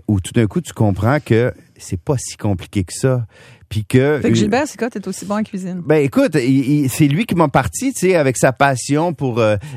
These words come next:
Speaker 1: les pâtes et la pizza et toute la cuisine italienne.
Speaker 2: Hmm.
Speaker 1: Moi, je me souviens quand je, j'avais, euh, onze, douze ans,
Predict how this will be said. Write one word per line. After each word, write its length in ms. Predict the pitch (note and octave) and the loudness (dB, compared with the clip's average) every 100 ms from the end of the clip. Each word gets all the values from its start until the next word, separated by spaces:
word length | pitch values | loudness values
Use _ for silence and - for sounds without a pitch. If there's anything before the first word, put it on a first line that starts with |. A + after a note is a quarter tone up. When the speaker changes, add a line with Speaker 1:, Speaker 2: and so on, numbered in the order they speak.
| G2+ | -2
Speaker 1:
les 180 | A2+ | 0
pâtes 480 | A2 - C3 D#3 D#3 | 2 4 4 2 2
et 60 | A#2+ | 2
la 140 | G#2 | 2
pizza 760 | G2+ A#2 G#2 F#2+ A#2 C#3+ D#3 C3 | 0 -4 -4 0 2 2 2 2
et 80 | G#2+ | 0
toute 240 | D3+ C3 | -2 -2
la 100 | C3+ | -2
cuisine 340 | A#2 B2 A2+ C3+ | 0 -2 0 0
italienne. 680 | A2+ A#2 G#2+ G2+ A2+ E3+ C#3+ | 2 2 2 2 0 0 -2
Speaker 2:
Hmm. 240 | F#3+ G3+ E3+ | -2 -4 -2
Speaker 1:
Moi, 80 | |
je 80 | C3 | 0
me 100 | B2 | 0
souviens 280 | A2 - A#2+ | -2 -2 -2
quand 120 | D3 A#2+ | 0 2
je, 260 | G#2+ G#2 | 2 2
j'avais, 320 | F#2+ G#2 A2 A2 | 2 2 2 2
euh, 260 | G2+ F#2 F#2 | 2 2 0
onze, 260 | A2 B2 A2+ | 2 0 0
douze 300 | A2 G2 F2+ | 0 0 0
ans, 200 | A2 | 0